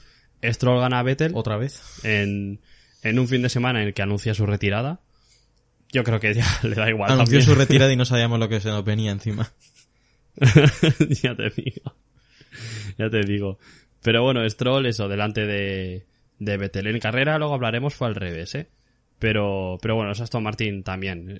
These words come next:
Speaker 1: que se han dejado una de pasta en mejorar el coche y sigue siendo, si no
Speaker 2: Al
Speaker 1: peor.
Speaker 2: menos en, eh, es que el punto flaco de este coche es la clasificación. Luego en
Speaker 1: Sí, sí,
Speaker 2: carrera,
Speaker 1: en carrera
Speaker 2: en carrera
Speaker 1: van
Speaker 2: van
Speaker 1: bien.
Speaker 2: mejor.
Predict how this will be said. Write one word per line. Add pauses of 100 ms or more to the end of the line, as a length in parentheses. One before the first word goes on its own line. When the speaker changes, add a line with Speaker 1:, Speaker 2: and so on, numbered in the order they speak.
Speaker 1:
que
se
han
dejado
una
de
pasta
en
mejorar
el
coche
y
sigue
siendo, (800)
si
no
Speaker 2:
Al
Speaker 1:
peor.
Speaker 2:
menos
en,
eh,
es
que
el
punto
flaco
de
este
coche
es
la
clasificación. (760)
Luego
en
Speaker 1:
Sí,
sí,
Speaker 2:
carrera,
Speaker 1:
en
carrera
Speaker 2:
en
carrera
Speaker 1:
van
Speaker 2:
van
Speaker 1:
bien.
Speaker 2:
mejor.